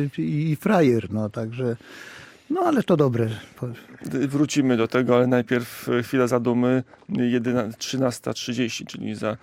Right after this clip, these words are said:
Speaker 2: e, ponad półtorej godziny rozpocznie się msza,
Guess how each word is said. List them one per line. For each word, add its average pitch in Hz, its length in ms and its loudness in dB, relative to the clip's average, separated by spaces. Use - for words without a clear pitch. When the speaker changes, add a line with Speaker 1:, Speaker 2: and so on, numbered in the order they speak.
Speaker 2:
e, 117 180 2
ponad 117 340 -2
półtorej 117 380 -4
godziny 123 260 -2
rozpocznie 123 420 -6
się 117 160 -6
msza, 117 440 -2